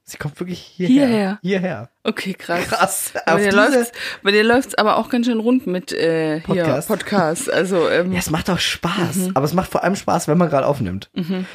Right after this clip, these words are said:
Speaker 1: Ich finde, davor ist es immer so,
Speaker 2: <laughs>
Speaker 1: oh, man muss sich so aufwuppen.
Speaker 2: Ja.
Speaker 1: <laughs> Aber eigentlich ist ganz entspannt. Man redet ja einfach so raus.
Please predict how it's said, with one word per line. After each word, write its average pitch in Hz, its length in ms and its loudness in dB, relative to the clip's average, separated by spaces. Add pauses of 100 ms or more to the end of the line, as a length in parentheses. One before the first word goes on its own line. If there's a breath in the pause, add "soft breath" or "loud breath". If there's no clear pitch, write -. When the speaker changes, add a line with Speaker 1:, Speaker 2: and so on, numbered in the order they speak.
Speaker 1:
Ich - 80 -14
finde, 160 180 0
davor 175 240 2
ist 170 120 -2
es 160 40 -4
immer 160 180 0
so, 147 100 0
Speaker 2:
<laughs> - 760 -6
Speaker 1:
oh, - 40 -4 (140)
man 87 140 0
muss 131 140 -2
sich 135 100 -2
so - 140 4
aufwuppen. 170 640 2
Speaker 2:
Ja. 190 80 2
Speaker 1:
<laughs> - 1080 -4 (520 loud breath)
Aber 117 260 4
eigentlich 123 340 0
ist 104 180 -4
ganz 92 220 -2
entspannt. 90 420 -6
Man 110 140 -4
redet 120 320 0
ja 104 160 2
einfach 113 240 -2
so 104 160 -2
raus. 113 540 0